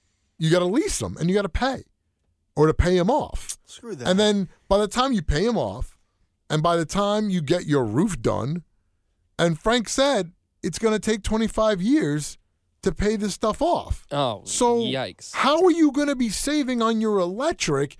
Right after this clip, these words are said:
Speaker 1: if you're paying off for solar panels?
Speaker 2: Yeah, that's,
Speaker 3: Well,
Speaker 2: that's
Speaker 3: that and the tax credit doesn't really give much in the
Speaker 1: Yeah,
Speaker 3: way
Speaker 1: and
Speaker 3: of
Speaker 1: I don't
Speaker 3: that,
Speaker 1: know
Speaker 3: I'm
Speaker 1: what,
Speaker 3: sure.
Speaker 1: I don't remember what the tax credit is. I don't remember any of that stuff 'cause, like I said, I, I looked into this a long time ago,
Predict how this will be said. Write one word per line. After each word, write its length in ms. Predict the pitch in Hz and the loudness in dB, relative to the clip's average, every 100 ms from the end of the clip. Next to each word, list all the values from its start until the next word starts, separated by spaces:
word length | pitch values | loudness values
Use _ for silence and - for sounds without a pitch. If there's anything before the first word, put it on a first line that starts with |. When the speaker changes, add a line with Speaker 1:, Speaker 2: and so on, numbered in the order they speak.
| _ _ _ | _ _ _
Speaker 1:
if 140 | 208 - | -4 -2
you're 120 | 240 | -2
paying 560 | 226 - 240 294 285 247 | -4 -4 -2 0 0 0
off 240 | 254 247 - | 0 -2 -2
for 100 | 247 | -4
solar 480 | - - 370 403 302 | -2 0 2 0 0
panels? 360 | - 117 92 | -2 -4 -8
Speaker 2:
Yeah, 60 | 127 | -10
that's, 260 | 135 156 151 | -10 -6 2
Speaker 3:
Well, 200 | 151 147 | 2 2
Speaker 2:
that's 180 | 156 143 | -2 0
Speaker 3:
that 200 | 147 135 | 0 0
and 140 | 135 | -6
the 60 | 120 | -8
tax 360 | 143 135 - | -6 -6 -6
credit 320 | - 113 101 | -6 -6 -4
doesn't 240 | 117 101 98 | -6 -8 -6
really 360 | 98 90 90 | -6 -6 -8
give 220 | 104 92 107 | -10 -14 -12
much 380 | 98 101 - | -10 -10 -10
in 80 | 110 | -10
the 80 | 98 | -6
Speaker 1:
Yeah, 80 | 95 | -4
Speaker 3:
way 60 | |
Speaker 1:
and 180 | - 202 | -2 2
Speaker 3:
of 60 | 254 | 4
Speaker 1:
I 40 | |
don't 120 | 277 | 4
Speaker 3:
that, 40 | 240 | 6
Speaker 1:
know 100 | 233 | 4
Speaker 3:
I'm 60 | 233 | 4
Speaker 1:
what, 100 | 226 | 2
Speaker 3:
sure. 120 | 151 | 2
Speaker 1:
I 120 | 175 | 0
don't 140 | 208 | 0
remember 500 | 170 131 127 180 190 | 0 -2 0 2 2
what 160 | 190 190 | 2 0
the 60 | 165 | -4
tax 340 | 175 175 156 | -4 -4 -4
credit 320 | - 185 170 | -4 -4 -2
is. 240 | 175 175 151 | 0 0 0
I 100 | 143 | -2
don't 140 | 175 | -2
remember 260 | 165 151 - | -2 -4 -6
any 240 | 139 151 165 | -6 -2 -2
of 60 | |
that 120 | 165 - | -2 -4
stuff 240 | 175 156 | -4 -4
'cause, 140 | 143 | -4
like 160 | 123 120 | -4 -4
I 80 | 123 | -4
said, 200 | - 101 | -4 -4
I, 180 | 139 - | -4 -2
I 120 | 156 | -2
looked 260 | 180 185 180 | 0 0 -2
into 120 | 156 | -4
this 140 | 170 | -4
a 60 | 131 | -2
long 220 | 139 151 | 0 -2
time 320 | - 139 147 | -4 -6 -4
ago, 280 | 165 165 170 | -2 0 0